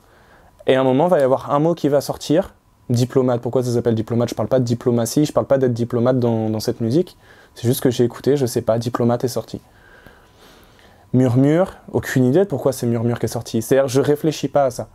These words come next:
Moi, c'est d'abord, je crée, je construis le projet, je me dis, ah, j'ai quinze sons, tiens, c'est celui-là, je les aime bien ensemble. Ah, j'aime bien Futur Roi, c'est celui que je préfère. Tiens, mais je vais appeler comme ça l'album parce que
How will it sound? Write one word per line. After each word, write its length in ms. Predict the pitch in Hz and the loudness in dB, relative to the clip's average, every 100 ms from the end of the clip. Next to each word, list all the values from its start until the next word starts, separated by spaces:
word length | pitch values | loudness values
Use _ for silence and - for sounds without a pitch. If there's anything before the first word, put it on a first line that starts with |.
| - - - | -20 -12 0
Moi, 140 | 135 | 0
c'est 140 | 156 139 | 2 2
d'abord, 260 | 139 170 | 4 2
je 80 | 156 | 0
crée, 400 | 131 - 127 147 | -2 2 2 2
je 100 | - | 0
construis 540 | - 151 147 139 - 147 | -4 0 0 0 0 0
le 60 | |
projet, 480 | - - 127 131 156 | 0 0 2 2 2
je 80 | 135 | 0
me 60 | 123 | 0
dis, 160 | 120 - | 0 0
ah, 300 | 160 156 127 | 2 0 -2
j'ai 160 | 107 - | -6 -6
quinze 240 | 170 156 | -4 -4
sons, 240 | - 143 | -4 -2
tiens, 200 | 131 180 | -2 -2
c'est 140 | 185 131 | -2 -4
celui-là, 440 | - 131 139 180 _ _ _ _ | -2 2 2 0 _ _ _ _
je 120 | - | 0
les 120 | 127 147 | 2 2
aime 120 | 143 | 2
bien 160 | 147 | 2
ensemble. 440 | 151 135 120 107 - _ _ _ _ _ _ _ _ _ - _ _ - | 0 -4 -8 -8 -12 _ _ _ _ _ _ _ _ _ -20 _ _ -4
Ah, 280 | 123 180 180 | 0 2 2
j'aime 220 | 131 135 | 2 2
bien 240 | 131 170 165 | 2 2 0
Futur 300 | - 131 135 | -2 -2 0
Roi, 200 | 147 175 | 2 2
c'est 120 | 151 | -2
celui 200 | 127 139 | -2 -2
que 60 | 135 | -2
je 40 | |
préfère. 280 | 143 143 123 | -4 -2 -2
Tiens, 100 | 151 | 0
mais 100 | 147 | 0
je 80 | 131 | 2
vais 80 | 135 | 0
appeler 220 | - 143 | 0 -2
comme 160 | 151 147 | 0 2
ça 180 | 175 | 2
l'album 400 | 175 156 156 185 | 2 2 2 2
parce 160 | 175 139 | 0 -2
que 240 | - 123 | -2 -2